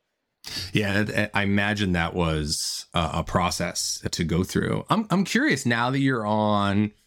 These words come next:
your third novel, what is your writing process like? Has it changed at all since, since your first novel came out?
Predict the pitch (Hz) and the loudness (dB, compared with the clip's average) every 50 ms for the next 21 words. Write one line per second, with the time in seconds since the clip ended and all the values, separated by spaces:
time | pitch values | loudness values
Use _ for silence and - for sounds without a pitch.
0 | _ _ _ _ - - 113 107 104 - - - - - - 131 123 127 131 135 | _ _ _ _ 0 2 4 4 2 0 -4 -18 -16 -4 -2 0 2 2 2 2
1 | 143 147 147 135 120 113 117 113 107 101 92 92 92 92 87 98 98 98 107 120 | 2 0 0 -2 -2 2 4 4 6 6 4 4 4 2 2 2 2 4 4 4
2 | 143 160 160 - - 110 131 175 226 262 269 311 339 320 285 220 135 135 180 262 | 4 2 2 0 0 2 2 4 4 4 2 2 2 2 4 4 2 2 2 2
3 | 247 208 - 110 95 - 110 104 - 98 92 90 - 101 101 107 - - - 113 | 0 0 0 0 0 0 -2 -2 0 0 0 2 2 2 0 0 0 0 0 2
4 | 117 135 139 135 147 131 127 131 135 135 139 139 143 143 143 - - - - 135 | 2 2 2 2 0 0 0 0 2 2 2 2 0 0 -2 -4 -4 0 2 2
5 | 131 131 - - - - - 131 123 120 - 123 113 - 120 123 131 - 160 160 | 2 2 -2 -4 -4 -2 0 2 2 2 2 0 0 0 0 -2 0 0 0 0
6 | 170 180 170 - 190 202 214 233 | 0 0 0 2 2 2 2 0